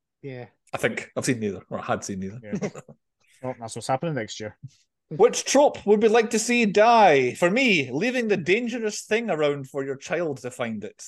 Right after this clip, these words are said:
Speaker 2: They always do that. It's like, "Oh, there's this really deadly horror tape. I'm gonna leave it in my bag. Just the kid will be fine. They won't, they won't go looking for it." You know what your evil-looking kid is like.
Speaker 3: <laughs>
Speaker 2: Chris, what's your trope?
Speaker 3: Uh, I have got one, but I'm thinking evil or creepy children.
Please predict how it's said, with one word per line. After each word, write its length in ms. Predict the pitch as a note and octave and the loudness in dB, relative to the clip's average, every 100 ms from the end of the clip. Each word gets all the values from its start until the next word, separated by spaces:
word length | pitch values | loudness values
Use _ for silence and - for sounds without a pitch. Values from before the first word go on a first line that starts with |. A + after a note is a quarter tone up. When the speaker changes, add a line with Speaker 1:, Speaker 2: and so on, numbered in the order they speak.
| - | -8
Speaker 2:
They 100 | C#3+ | -4
always 420 | C#3 F3+ D#3+ A#2+ | 2 6 6 4
do 140 | - A2 | 0 -4
that. 240 | G2 F#2 - - _ | -4 -6 -10 -20 _
It's 80 | B2+ | -10
like, 100 | A#2+ | 0
"Oh, 140 | G3 C#3 | 2 2
there's 140 | B2+ | 0
this 160 | C3 C3 | -4 -4
really 300 | C3+ D#3 C3 - | -2 -2 -4 -2
deadly 380 | C3+ C#3+ C3+ A2+ | 0 0 -2 0
horror 220 | C3+ - | 0 0
tape. 260 | - A2 | -4 -6
I'm 80 | E3 | -8
gonna 160 | B2+ G2 | -6 -8
leave 120 | G#2+ | -8
it 40 | |
in 40 | G2 | -8
my 120 | G2+ | -6
bag. 400 | G#2 G#2 G#2+ G2+ - - - | -2 0 0 -4 -12 -20 -20
Just 200 | - - | -20 -18
the 60 | - | -10
kid 160 | - C3+ | -6 -6
will 40 | |
be 60 | F#2 | -6
fine. 240 | - G2 | -14 -12
They 80 | G2 | -10
won't, 220 | G2 F2+ G2+ | -12 -12 -12
they 60 | |
won't 180 | F#2 D#2+ | -12 -14
go 80 | F2+ | -18
looking 200 | - F#2+ | -18 -18
for 220 | - F#2+ | -14 -14
it." 80 | G#2 _ | -14 _
You 120 | G3 | 2
know 100 | G#3 | 4
what 100 | B3+ | 6
your 120 | G3 F3 | 6 4
evil-looking 460 | E3+ E3 E3 D#3+ | 4 4 4 0
kid 300 | - D#3+ C#3+ - | 0 0 0 -8
is 160 | B2 A#2+ | -8 -4
like. 280 | B2 B2+ - _ - - D#3 | -4 -6 -16 _ -20 -20 -20
Speaker 3:
<laughs> 400 | - - - - | -20 -20 -16 -2
Speaker 2:
Chris, 320 | D3+ - - | 0 0 -6
what's 180 | C#3 - | -6 -4
your 100 | A2+ | -6
trope? 240 | G#2 - _ _ _ _ _ _ - | -8 -10 _ _ _ _ _ _ -4
Speaker 3:
Uh, 300 | F#3 G3 G3 | 0 0 0
I 60 | D3 | -4
have 240 | G#3 E3+ | -8 -2
got 180 | D#3 F#3 | 0 2
one, 160 | B2+ A#2 | 0 0
but 120 | C3+ | 0
I'm 140 | E3+ | 0
thinking 300 | - D3 C#3+ D#3 | -4 -10 -8 -6
evil 280 | D#3+ B2 - _ _ _ | -6 -6 -10 _ _ _
or 160 | C3+ B2 | -4 -4
creepy 260 | - D#3+ | -6 -8
children. 380 | B2+ E3+ D3 G2 | -6 -6 -6 -10